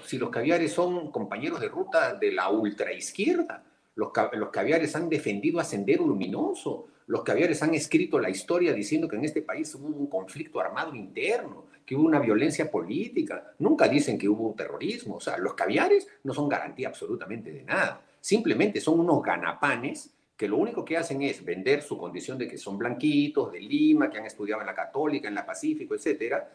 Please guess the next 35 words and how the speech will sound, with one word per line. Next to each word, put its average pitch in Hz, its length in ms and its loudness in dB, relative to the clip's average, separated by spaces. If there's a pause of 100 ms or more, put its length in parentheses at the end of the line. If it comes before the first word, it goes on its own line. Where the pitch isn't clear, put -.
(240)
Y 117 80 0
entonces, 143 300 0
claro, 156 320 6
deslumbran 156 920 2 (160)
a 110 80 -8
los 110 160 -4
cholitos, - 640 -2 (240)
¿no? 170 260 -8
Que 101 640 2
están 135 440 0
llegando 143 340 2
a 170 60 6
Lima 190 420 -2
y 135 220 -6
que 101 480 -4
se 95 220 -6
asustan 120 520 -4
al 107 140 -4
verlos, 180 380 -2 (260)
y 107 80 -6
entonces, 135 440 -4 (300)
este, - 380 -4
les 95 260 0
venden 139 260 4
el 147 140 6
cuento 139 260 6
de 110 120 2
que 123 80 -2
ellos 113 180 -2
son 113 140 -6
los 104 80 -8
que 107 100 -6
manejan 95 360 -8
las - 120 -16
cosas. - 540 -20